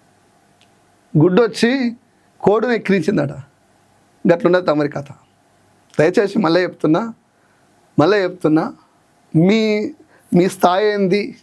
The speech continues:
ఒకసారి మీరు అంచనా వేసుకోండి. అది వదిలేసి నేను సీఎం, సీఎం అని నలుగురు పిల్ల పింకీస్ కరోనా కష్టకాలంలో ఏం తెలవదు, తెలవక కండువ కప్పుకున్న వాళ్ళని తీసుకొచ్చి సీఎం, సీఎం అనగానే నువ్వేం సీఎం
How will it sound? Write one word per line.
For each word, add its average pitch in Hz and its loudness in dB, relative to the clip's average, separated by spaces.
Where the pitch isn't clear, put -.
ఒకసారి 175 -2
మీరు 170 0
అంచనా 160 -4
వేసుకోండి. 139 -10
అది 160 4
వదిలేసి 185 0
నేను 175 2
సీఎం, 202 2
సీఎం 190 0
అని 220 -2
నలుగురు 190 2
పిల్ల 185 0
పింకీస్ 180 -4
కరోనా 202 0
కష్టకాలంలో 185 0
ఏం 185 -2
తెలవదు, 180 -2
తెలవక 170 -2
కండువ 214 2
కప్పుకున్న 196 -2
వాళ్ళని 185 -2
తీసుకొచ్చి 185 -4
సీఎం, 214 0
సీఎం 214 0
అనగానే 202 -2
నువ్వేం 175 0
సీఎం 170 0